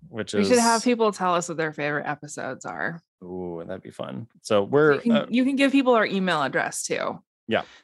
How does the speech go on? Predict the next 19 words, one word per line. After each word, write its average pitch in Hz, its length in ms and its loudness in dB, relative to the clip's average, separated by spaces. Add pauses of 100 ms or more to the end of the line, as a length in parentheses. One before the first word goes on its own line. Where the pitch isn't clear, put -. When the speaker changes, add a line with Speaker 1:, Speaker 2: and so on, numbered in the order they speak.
(100)
Speaker 1:
Uh, 104 200 2
Speaker 2:
So 170 120 4
they 170 100 2
can 190 100 0
Speaker 1:
which 214 120 0
Speaker 2:
email 214 240 4
Speaker 1:
is 190 60 4
Speaker 2:
us 190 140 -4
or, 180 300 -2 (160)
or 175 120 -2
tweet 160 220 -8
us. - 280 -8 (140)
Speaker 1:
Go 117 120 2
home 110 200 4
bible 98 320 2
at 95 280 -4 (160)
gmail 92 520 -4
dot 87 240 -4
com. 90 400 -6